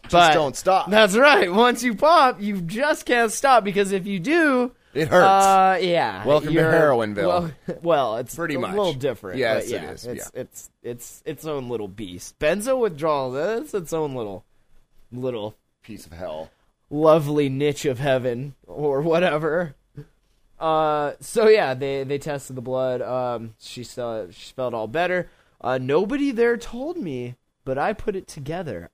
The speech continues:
Speaker 2: I had been in withdrawal. I, <coughs> bless you, was dependent, bless you, on Xanax.
Speaker 1: Ouch town.
Speaker 2: She had gotten her first prescription eight years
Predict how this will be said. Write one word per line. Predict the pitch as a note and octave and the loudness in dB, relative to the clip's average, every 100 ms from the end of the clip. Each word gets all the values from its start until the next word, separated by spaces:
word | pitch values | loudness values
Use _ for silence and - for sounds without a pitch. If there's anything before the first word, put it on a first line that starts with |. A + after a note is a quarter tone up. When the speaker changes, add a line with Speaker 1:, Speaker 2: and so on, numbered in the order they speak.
| - | -10
Speaker 2:
I | C3 F#3 B2+ | -4 -2 -4
had | F2+ F#2+ G2 | -6 -12 -10
been | G2+ | -10
in | A2 A#2+ | -8 -8
withdrawal. | A2+ F#2+ G2 G2 G2+ A#2 B2+ G#2 D#2+ - _ - | -8 -10 -14 -14 -8 -4 -4 -4 -10 -20 _ -4
I, | D#3+ F3+ D#3+ C#4 G4 G4+ G4 - D#4+ C4 D#3 A2+ | 0 2 0 -2 -2 -2 -6 -8 -6 -6 -8 -14
<coughs> | _ - | _ -12
bless | G#2 - | -10 -10
you, | F#2 - _ | -16 -18 _
was | B2 A2 | -8 -8
dependent, | G#2 A#2 - C3 B2 D#3 E3+ - E4+ G4 F#4+ - - A#3 _ | -12 -12 -10 -8 -8 -8 -8 -8 -8 -6 -10 -14 -18 -20 _
bless | A#2+ A2+ - | -8 -6 -6
you, | G#2 F#2 - _ | -12 -12 -20 _
on | B2+ C3 C#3+ | -4 -2 -4
Xanax. | C3+ B2+ G2+ F#2+ F#2 - - _ _ _ _ _ _ _ F2 | -4 -4 -4 -12 -16 -18 -20 _ _ _ _ _ _ _ -12
Speaker 1:
Ouch | F#2+ G2+ - - | -6 -6 -8 -12
town. | F#2+ D#2 C#2+ | -10 -10 -10
Speaker 2:
She | C#2 A3 | -6 -4
had | C4 | -2
gotten | G#3 B3+ A3 | 0 0 0
her | A3+ G#3+ | -4 -4
first | - _ D#3 G3 A#3 - | -8 _ -2 -2 -4 -10
prescription | - - - D3 D#3+ F#3 - D4+ C#4+ _ - | -10 -8 -10 -4 -4 -4 -8 -8 -8 _ -2
eight | E3 A3+ G#3 - | 0 0 -4 -10
years | D3+ D#3 F3 F#3 G3 | -6 -2 0 0 -2